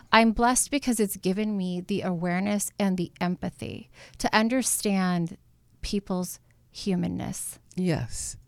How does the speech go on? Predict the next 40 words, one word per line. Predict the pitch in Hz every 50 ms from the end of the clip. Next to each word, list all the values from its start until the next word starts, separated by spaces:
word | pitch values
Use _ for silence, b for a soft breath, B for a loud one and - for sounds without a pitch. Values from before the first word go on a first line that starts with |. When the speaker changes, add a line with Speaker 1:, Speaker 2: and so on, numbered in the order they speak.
| b b b b b b
Speaker 1:
We | 202 226 233 240
are | 233 214
Speaker 2:
Yes. | 214
Speaker 1:
not | 214 214 220 - - -
perfect. | - - 165 175 - - 269 294 294 - - - - -
Speaker 2:
No, | 165 156 143 143 156
we're | 160 160
not. | 175 196 202 202 185 190 - - -
Speaker 1:
None | 202 202 202 208 214 214
of | 220 208
us | 208 196 - -
are. | 202 185 185 190 196 196 185 B
Speaker 2:
Mm-hmm. | 180 190 208 B B B -
Speaker 1:
We | 196 226 240 240
will | 220 208 233 240 240 240
make | 240 226 214 202 -
mistakes | 202 196 - - 202 185 170 - -
as | - 185 -
parents, | - - - 208 196 185 - - - - -
as, | - 220 214 220 214 220 - - - - -
as | 214 214 208 - - - _ _ -
individuals. | 233 233 233 247 226 254 277 - 240 - - - - - - B B B
Speaker 2:
Yes. | 180 185 170 151 - -
Speaker 1:
And | 240 233 233
it's | 233 - - -
not | 240 247 269 269
so | - -
much | 320 311 294 -
about | 254 240 214
the | - 208
mistake, | 202 196 - - 214 185 180 - - _ _ _ _
it's | - 202 -
about | 220 190 - 196 190 180
the | - 196
growth. | - - 170 - - - - - - - - b b b b
Speaker 2:
Yes. | 175 170 147 131 123 - - -
Speaker 1:
And | 226 220 220 - -
I | 220 226 247 262
could | - - - - 311 311
have | 285 - 285 262 254 240 -